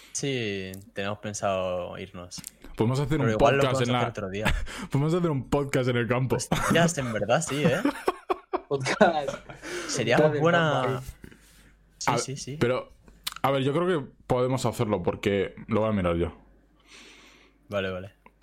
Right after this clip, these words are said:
Speaker 2: El siguiente sábado es veintisiete. Nada, podemos hacerlo. Podemos hacerlo.
Speaker 1: Sí, pero nos va a ser el treinta.
Speaker 2: Sí,
Speaker 1: Ah,
Speaker 2: sí.
Speaker 1: no, nos va a ser el treinta y uno o algo
Speaker 2: El
Speaker 1: así.
Speaker 2: treinta, el treinta.
Speaker 1: Pues eso, que no, no hay problema,
Speaker 2: No hay
Speaker 1: yo creo.
Speaker 2: problema. S-, sa-, semana siguiente,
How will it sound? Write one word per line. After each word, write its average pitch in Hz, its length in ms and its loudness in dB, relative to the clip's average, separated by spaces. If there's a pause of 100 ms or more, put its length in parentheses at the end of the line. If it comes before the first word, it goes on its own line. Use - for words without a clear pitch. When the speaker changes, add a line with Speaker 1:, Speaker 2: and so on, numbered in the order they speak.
Speaker 2:
El 123 120 2
siguiente 139 400 0
sábado 170 260 2
es 143 60 -2
veintisiete. 135 880 0
Nada, 95 220 2
podemos 95 300 2
hacerlo. 90 380 -2 (460)
Podemos 90 240 2
hacerlo. 90 420 -2 (260)
Speaker 1:
Sí, - 140 -14
pero 123 160 0
nos 113 140 -2
va 113 80 6
a 120 40 -4
ser 131 160 -6
el 123 60 -10
treinta. 95 600 -4 (840)
Speaker 2:
Sí, - 140 0
Speaker 1:
Ah, 90 40 4
Speaker 2:
sí. 95 60 4
Speaker 1:
no, 98 140 -2
nos 95 160 -8
va 104 80 4
a 117 40 -6
ser 120 100 -8
el - 40 -12
treinta 104 340 -8
y 90 400 -12
uno 101 260 -6
o 92 40 -12
algo 95 180 -8
Speaker 2:
El 101 60 2
Speaker 1:
así. 95 100 -2
Speaker 2:
treinta, 104 300 0
el 98 60 0
treinta. 95 380 0 (1120)
Speaker 1:
Pues 98 200 -4
eso, 95 240 -8
que 90 100 -12
no, 90 400 -12
no - 80 0
hay 95 60 -2
problema, 87 380 -4
Speaker 2:
No 107 60 4
hay 104 40 2
Speaker 1:
yo 98 60 -2
creo. 101 100 2
Speaker 2:
problema. 92 320 -2 (500)
S-, - 280 -10 (100)
sa-, 143 360 0
semana 147 340 2
siguiente, 170 520 0